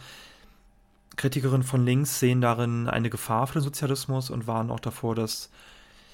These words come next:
äh, ja, diese Reformen ähnlich wie auch unter Gorbatschow letztlich auf eine Zerstörung des Sozialismus hinauslaufen könnten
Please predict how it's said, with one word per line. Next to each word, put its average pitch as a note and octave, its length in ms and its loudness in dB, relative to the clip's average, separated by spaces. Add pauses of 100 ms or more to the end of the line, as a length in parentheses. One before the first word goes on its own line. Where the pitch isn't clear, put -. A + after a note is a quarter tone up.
(180)
äh, A2+ 380 0
ja, A2+ 160 0
diese A#2 220 0
Reformen B2 480 2
ähnlich A#2+ 340 -2
wie C3+ 60 0
auch A#2+ 60 -2
unter A#2 200 -2
Gorbatschow A#2 680 2 (360)
letztlich A2+ 760 -4
auf - 160 -4
eine A2 160 -4
Zerstörung A#2 540 -4
des A2+ 120 -6
Sozialismus B2+ 640 -4
hinauslaufen B2+ 540 -2
könnten B2+ 540 -4